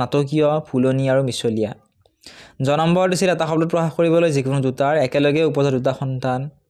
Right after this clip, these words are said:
যাক পুৰিব নোৱাৰি, মাটিৰে যি নিৰ্মিত।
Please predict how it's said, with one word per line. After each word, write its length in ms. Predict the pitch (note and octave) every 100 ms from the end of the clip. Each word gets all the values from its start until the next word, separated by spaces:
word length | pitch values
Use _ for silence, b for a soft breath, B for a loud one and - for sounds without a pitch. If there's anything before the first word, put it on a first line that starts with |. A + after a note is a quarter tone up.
| _ _ B2+
যাক 120 | C3 -
পুৰিব 280 | B2 C3 C3+ C3+
নোৱাৰি, 340 | B2+ B2+ B2+ C3 C#3 - A#2+
মাটিৰে 420 | A#2 C3 B2+ C#3 F3 - C3
যি 120 | B2 B2 F3 C3+
নিৰ্মিত। 360 | A2+ A2 G#2+